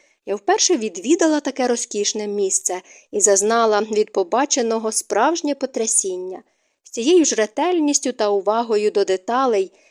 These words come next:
які необхідні при виготовленні кімоно, було виконано інтер'єр маєтку барона. Головний будинок був збудований за часів його діда, а сади посаджено його батьком.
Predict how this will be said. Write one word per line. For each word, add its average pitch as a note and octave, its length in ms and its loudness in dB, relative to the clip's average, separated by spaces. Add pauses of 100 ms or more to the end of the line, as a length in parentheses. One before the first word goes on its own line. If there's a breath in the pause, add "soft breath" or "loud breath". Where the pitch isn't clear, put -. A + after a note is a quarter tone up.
які A#3+ 240 2
необхідні A#3+ 680 -2
при G#3 200 -2
виготовленні G3+ 720 0
кімоно, G3 600 -2 (400 soft breath)
було G3 280 2
виконано D#4 600 2
інтер'єр B3 540 0
маєтку G3+ 560 -2
барона. G#3+ 580 0 (300)
Головний G3 400 0
будинок G3+ 480 2
був G#3 160 0
збудований C#4 680 0
за C4 120 0
часів B3 420 -4
його A3 260 0
діда, F3 460 -6 (340 soft breath)
а F#3+ 100 -14
сади G3+ 320 0
посаджено D4+ 760 -2
його G3+ 280 -2
батьком. G#3 680 -4